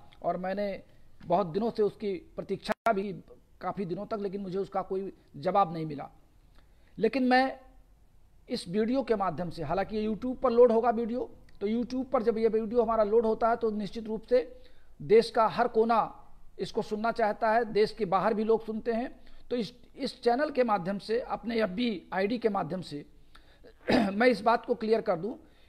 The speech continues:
कि इलेक्ट्रोहोपैथी के सीमित संसाधनों में हम जो प्रयोग करते हैं, हम जो अनुसंधान करते हैं, वो हमारा अनुसंधान यही होता है कि हम जो दवा रोगी पर देते हैं किसी रोग के लिए, अगर वो कारगर साबित होती है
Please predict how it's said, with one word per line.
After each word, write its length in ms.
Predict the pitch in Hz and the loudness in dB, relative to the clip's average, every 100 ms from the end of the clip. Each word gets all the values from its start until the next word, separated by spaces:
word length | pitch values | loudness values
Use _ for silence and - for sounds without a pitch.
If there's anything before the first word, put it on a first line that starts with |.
| - | -4
कि 80 | 233 | 2
इलेक्ट्रोहोपैथी 800 | 240 240 285 269 269 226 226 | 2 2 2 2 4 2 0
के 160 | 254 269 | -2 -2
सीमित 800 | 262 - - - 247 247 294 - | -2 -10 -12 -6 -2 -2 -4 -6
संसाधनों 720 | - 254 226 233 208 202 196 | -6 -6 -2 0 0 0 -6
में 280 | 190 247 - - - - | -4 -6 -8 -16 -10 -6
हम 200 | 302 262 | -4 0
जो 140 | 269 | -2
प्रयोग 400 | - 226 226 226 | 0 2 2 2
करते 320 | 196 180 190 | -2 -4 -8
हैं, 280 | 151 156 240 - - - | -8 -8 -10 -16 -18 -8
हम 180 | 240 277 | -4 -2
जो 60 | 269 | 0
अनुसंधान 600 | 254 220 226 190 214 214 | 0 -2 -6 -4 -4 -4
करते 300 | 190 165 190 | -6 -6 -8
हैं, 320 | 190 277 - - | -6 -6 -10 -16
वो 180 | 170 247 | -2 0
हमारा 380 | 185 208 220 240 | 2 0 0 0
अनुसंधान 500 | 233 226 208 202 233 | -2 -6 -4 -4 -2
यही 180 | 208 226 | -2 -2
होता 340 | 208 - 175 | -2 -2 -2
है 380 | 170 254 - - - | 0 -2 -4 -20 -8
कि 80 | 208 | -6
हम 220 | 196 233 | -4 -2
जो 140 | 214 | 0
दवा 280 | 175 180 214 | 0 0 0
रोगी 340 | 196 190 190 | 0 -2 -4
पर 160 | 208 180 | -6 -6
देते 320 | 170 185 - | -6 -8 -6
हैं 120 | 214 | -6
किसी 260 | 214 202 190 | -6 -8 -6
रोग 260 | 175 175 - | -6 -6 -8
के 100 | 170 | -8
लिए, 440 | 170 226 - - - - | 0 0 0 -6 -20 -8
अगर 240 | 202 208 262 | -2 0 2
वो 140 | 247 | 2
कारगर 400 | 240 208 202 233 | 4 2 2 -2
साबित 400 | - 190 208 - | -2 -4 -4 -10
होती 280 | 175 - 185 | -12 -10 -4
है 200 | 196 | -2